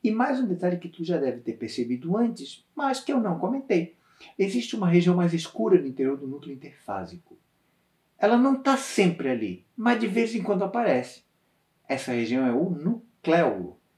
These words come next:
É o lugar no interior do núcleo onde são produzidos ribossomos. Nucleolo é o lugar do núcleo onde são produzidos ribossomos.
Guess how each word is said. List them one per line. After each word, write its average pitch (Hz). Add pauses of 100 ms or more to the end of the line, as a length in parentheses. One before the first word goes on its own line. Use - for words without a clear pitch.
(840)
É 247
o 254
lugar 180
no 170
interior 165
do 127
núcleo 160
onde 151
são 170
produzidos 170
ribossomos. 175 (540)
Nucleolo 131
é 127
o 120
lugar 117
do 165
núcleo 180
onde 123
são 120
produzidos 120 (220)
ribossomos. -